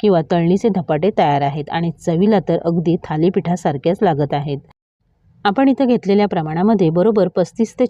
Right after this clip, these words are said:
छत्तीस पुऱ्या झालेल्या आहेत. अर्थात तुम्ही पुरी पाडायला केवढं लहान मोठं भांडं घ्याल त्यानुसार पुऱ्या कमी जास्ती होतील. अशाच पद्धतीने तळणीचे धपाटे किंवा तिखट मिठाची पुरी तुम्ही घरी नक्की करून बघा. रेसिपी आवडली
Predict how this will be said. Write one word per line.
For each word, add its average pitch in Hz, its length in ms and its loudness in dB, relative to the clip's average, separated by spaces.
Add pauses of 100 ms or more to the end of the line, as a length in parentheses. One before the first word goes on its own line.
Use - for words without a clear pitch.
छत्तीस 208 380 -4
पुऱ्या 165 260 0
झालेल्या 156 440 0
आहेत. 147 280 -4 (400)
अर्थात 202 340 0 (120)
तुम्ही 190 160 0 (100)
पुरी 180 200 0
पाडायला 170 500 -2 (440)
केवढं 196 220 4
लहान 196 300 2
मोठं 202 280 0
भांडं 170 320 -2
घ्याल 175 340 0
त्यानुसार 175 460 0 (100)
पुऱ्या 165 240 -2
कमी 156 240 -4
जास्ती 147 340 -4
होतील. 175 400 -2 (600)
अशाच 247 320 -2
पद्धतीने 254 600 0
तळणीचे 170 400 0
धपाटे 196 480 0
किंवा 180 220 2
तिखट 220 240 0
मिठाची 175 360 2
पुरी 175 280 0
तुम्ही 175 220 0
घरी 185 220 2
नक्की 175 300 -2
करून 202 280 4
बघा. 214 260 2 (440)
रेसिपी 254 380 2
आवडली 196 440 0